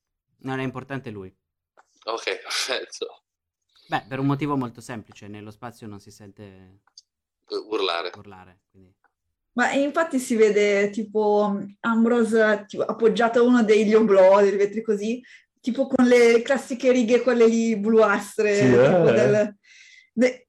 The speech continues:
Speaker 3: e si sente praticamente una sorta di muble, muble, muble, muble che dice: "Nello spazio non si sente nessun suono."
Speaker 4: Beh,
Speaker 2: È
Speaker 4: io
Speaker 2: vero.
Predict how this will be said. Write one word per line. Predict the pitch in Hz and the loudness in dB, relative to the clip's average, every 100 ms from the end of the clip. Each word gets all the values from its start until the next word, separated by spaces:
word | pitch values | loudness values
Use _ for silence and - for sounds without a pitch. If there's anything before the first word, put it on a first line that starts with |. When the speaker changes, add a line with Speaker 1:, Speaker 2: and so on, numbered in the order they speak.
| _ | _
Speaker 3:
e | - 285 | -6 -6
si | - 262 | -4 -6
sente | 302 277 262 | -2 -2 0
praticamente | 262 254 262 254 254 254 | -2 0 0 2 2 2
una | 247 233 | 2 0
sorta | 226 226 | -4 -4
di | 208 214 | -2 -2
muble, | 196 208 202 208 | -2 -2 0 -2
muble, | 202 190 226 | -4 -4 -2
muble, | 208 185 196 | -2 -4 -6
muble | 196 175 208 | -8 -8 -8
che | 214 | -6
dice: | 196 202 208 196 | -10 -8 -8 -8
"Nello | 233 220 233 | -6 0 0
spazio | 233 - 240 - - | 0 -2 -2 0 2
non | 254 247 | 2 2
si | - 226 | 0 -4
sente | - 220 247 220 | -2 0 0 0
nessun | 285 - 226 302 | 0 0 0 0
suono." | - - - 233 247 - - 233 - 247 - | 0 -4 -4 -6 -4 -4 -2 -4 -4 -8 0
Speaker 4:
Beh, | 143 | 4
Speaker 2:
È | 139 | 4
Speaker 4:
io | 110 123 131 | 4 4 4
Speaker 2:
vero. | 180 147 139 127 120 | 2 0 -2 -2 -4